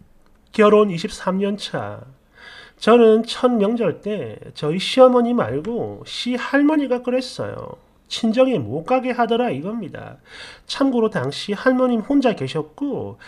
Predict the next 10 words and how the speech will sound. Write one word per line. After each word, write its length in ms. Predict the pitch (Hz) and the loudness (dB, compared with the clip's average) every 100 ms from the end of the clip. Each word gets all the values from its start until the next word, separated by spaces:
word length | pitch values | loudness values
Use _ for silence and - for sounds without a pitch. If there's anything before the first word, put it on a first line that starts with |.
| - - | -20 -10
그래서 360 | - 247 254 - | -2 0 0 -2
진짜 440 | - 302 302 247 | 2 2 4 2
시댁은 520 | 240 - 214 214 202 196 | 2 0 2 4 2 -2
작은 400 | 113 123 202 269 | -6 -2 0 2
시댁으로 500 | - 254 254 247 247 | 0 0 0 0 -2
불렀어요. 520 | 247 247 247 135 110 - - | 0 0 0 -6 -6 -12 -12
물론 220 | 131 165 202 | -6 -2 -2
지금은 400 | - 214 262 226 | -2 -2 0 0
할머니 320 | 233 233 220 | 0 0 -2
돌아가셨죠. 960 | 190 202 147 160 247 - 110 110 180 | -2 -4 -4 -2 -4 -2 -4 -4 -10